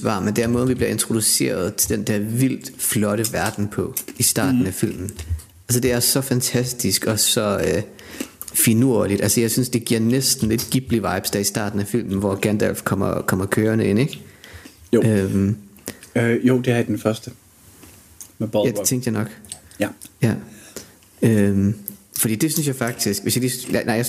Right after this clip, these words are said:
Speaker 1: jeg, jeg, jeg starter lige med det, jeg synes, det var godt, inden jeg s-, snakker om det. <laughs> Fordi
Speaker 2: Ja.
Speaker 1: det synes jeg, der var fedt. Og så synes
Speaker 2: Ja.
Speaker 1: jeg også, det er fedt, hvordan vi ser, at den der ring bare har en tiltrækningskraft på alle.
Speaker 2: Ja.
Speaker 1: Det
Speaker 2: Ja,
Speaker 1: synes
Speaker 2: den
Speaker 1: jeg,
Speaker 2: er
Speaker 1: der er
Speaker 2: den,
Speaker 1: ret fedt.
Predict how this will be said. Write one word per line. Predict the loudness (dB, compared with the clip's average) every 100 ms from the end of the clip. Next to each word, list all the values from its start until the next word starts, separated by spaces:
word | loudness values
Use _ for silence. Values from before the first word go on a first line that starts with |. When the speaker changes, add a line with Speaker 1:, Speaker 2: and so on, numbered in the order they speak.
| -2
Speaker 1:
jeg, | -2 0
jeg, | -2 -2 -14 -16 -12 -12 -10 -4
jeg | -2
starter | 0 0
lige | 0
med |
det, | 0
jeg | 0
synes, | 0
det | 0
var |
godt, | 0 0 -2 -2
inden | 0
jeg | 0
s-, | -2 -6
snakker | -4 -2 0
om | 0
det. | 0 -2 -8 -6
<laughs> | 0 0 2
Fordi | 0 2 0
Speaker 2:
Ja. | -2 -10 -10 -14 -2
Speaker 1:
det | 2
synes | 2
jeg, | 2
der | 0
var | 0
fedt. | -2 -4 -6 -8 -8
Og | -4 -2
så |
synes | 0 0
Speaker 2:
Ja. |
Speaker 1:
jeg | 0
også, | 0 -2
det |
er | -2
fedt, | -2 -2 -2 0
hvordan | -2 2 2
vi | 2
ser, | 0 0 0 -2
at | -2
den | -2
der | -2 -2 -2
ring | -2 -2 -2
bare | -2
har | -2 -2 0 -4 -8 -4
en | -4
tiltrækningskraft | 0 0 0 0 -4 -2 -2 -2 -2 -2 -4 -4
på | -6 0
alle. | 0 2 0 -2 -20 -20 _ _ 0
Speaker 2:
Ja. | 0 -2 -20 _ -20 -20 -20 -20 -20 -20 -20 -20 -2 2
Speaker 1:
Det |
Speaker 2:
Ja, | 2
Speaker 1:
synes |
Speaker 2:
den | 4
Speaker 1:
jeg, | 2
Speaker 2:
er |
Speaker 1:
der | 4
er |
Speaker 2:
den, | 2
Speaker 1:
ret | 2
fedt. | 0 0 -2